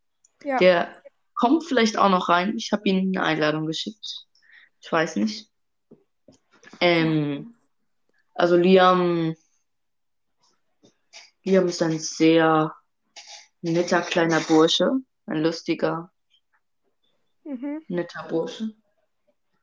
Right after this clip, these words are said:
Speaker 1: <laughs>
Speaker 2: Und was sagst du zu ihm?
Speaker 1: Ja, der ist nett.
Speaker 2: Ja, ich, also ich saß neben ihm, aber jetzt ist die Sitzordnung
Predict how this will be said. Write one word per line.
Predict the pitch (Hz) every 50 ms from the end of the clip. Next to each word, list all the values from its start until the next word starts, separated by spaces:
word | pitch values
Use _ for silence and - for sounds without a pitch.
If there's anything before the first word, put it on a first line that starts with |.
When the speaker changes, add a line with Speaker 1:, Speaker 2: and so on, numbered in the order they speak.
| _ _ -
Speaker 1:
<laughs> | 311 - - 359 262 - 349 320 - _ _ _ _ _ _ _ _ _ _ _ _ _ _ _ _ _ _ _ _ _ - 220 - - - - - - - 494 554 427 294 -
Speaker 2:
Und | 196 190
was | 190 196 190 -
sagst | - 175 175 175 - -
du | 185 185
zu | - 202
ihm? | 202 208 220 233 247 - _ _ _ _ _ _ - 339 440 - - _ _ _ _ _ _ _ _ _ _ -
Speaker 1:
Ja, | 311 285 277 269 269 262
der | 262 240
ist | 247 247 -
nett. | 254 233 220 220 - - _ _ _ _ _ _ _ _ _ _ _ _ _ _ _ _ _ _ _ _ _ _ _ _ _ _ _ _ _ -
Speaker 2:
Ja, | 160 165 160 156 151 - - -
ich, | - 208 220 214 - - -
also | - 214 220
ich | 226 - 220 214 -
saß | 214 220 214 214
neben | 214 214 220 220 214
ihm, | 226 220 214
aber | 214 208 202 196
jetzt | 190 185 185 190
ist | 185 180 - -
die | 196
Sitzordnung | - - 185 190 190 - - 175 180 180 175 175 175 180 180 -